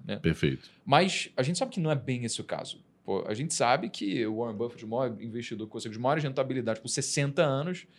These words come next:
Speaker 1: é uma pessoa que vai ter carinho ao fazer os seus, os seus, seus investimentos.
Speaker 2: Perfeito.
Speaker 1: O Nubank, ele tá jogando outro jogo, que é o jogo das startups, né? Que não
Speaker 2: Exato.
Speaker 1: necessariamente preza o lucro. Como é que fica essa relação, no caso de, por exemplo, startups, de você,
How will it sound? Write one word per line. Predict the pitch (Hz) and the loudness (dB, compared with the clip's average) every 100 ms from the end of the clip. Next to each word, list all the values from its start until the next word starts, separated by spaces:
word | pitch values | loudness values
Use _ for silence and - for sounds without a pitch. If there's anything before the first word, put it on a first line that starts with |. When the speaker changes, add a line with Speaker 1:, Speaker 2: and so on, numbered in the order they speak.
| - - - | -20 -20 2
Speaker 1:
é | 185 | 6
uma | 151 | 6
pessoa | 156 147 175 | 6 2 0
que | 202 | 4
vai | 131 180 | 6 6
ter | 190 | 4
carinho | 190 165 143 143 120 | 6 8 8 4 2
ao | |
fazer | 107 110 110 | 2 2 2
os | 104 | -2
seus, | 107 | -2
os | 104 101 98 | -2 -4 -4
seus, | 107 - - | -6 -6 -10
seus | - 110 | -8 -8
investimentos. | 110 104 - 107 90 - - | -6 -8 -6 -6 -8 -10 -2
Speaker 2:
Perfeito. | 82 - 69 64 - | -2 0 -2 -2 2
Speaker 1:
O | 160 | 6
Nubank, | 175 226 | 6 6
ele | 208 | 4
tá | 208 | 4
jogando | 202 190 | 4 2
outro | 196 175 | 2 2
jogo, | 139 113 95 82 - - | 4 2 0 -6 -16 -8
que | 135 | 0
é | |
o | |
jogo | 127 147 | 2 4
das | 156 | 2
startups, | 151 151 - 117 - - - | 4 2 4 2 2 -6 -8
né? | - 117 | -8 -8
Que | 135 | 0
não | 147 | 4
Speaker 2:
Exato. | 110 170 | 4 4
Speaker 1:
necessariamente | 165 175 151 165 - | 4 4 4 0 -4
preza | - 143 147 135 | 2 4 6 2
o | 131 | -2
lucro. | 110 - 90 - - - | -4 -6 -10 -14 -20 -8
Como | - 370 | -2 -2
é | |
que | - | 0
fica | - | 4
essa | - - | 4 8
relação, | 190 175 175 147 - 127 104 95 | 6 8 6 6 4 2 2 -2
no | - 117 | -4 0
caso | 135 123 120 | 4 4 2
de, | 104 113 107 | -2 -4 -2
por | 127 | 0
exemplo, | 117 113 104 | 0 -2 -2
startups, | 117 - 110 143 151 143 - - - - | -4 0 0 4 4 2 -14 -18 -20 -4
de | 135 | 0
você, | 147 143 - 151 147 143 139 | 2 2 4 4 6 6 6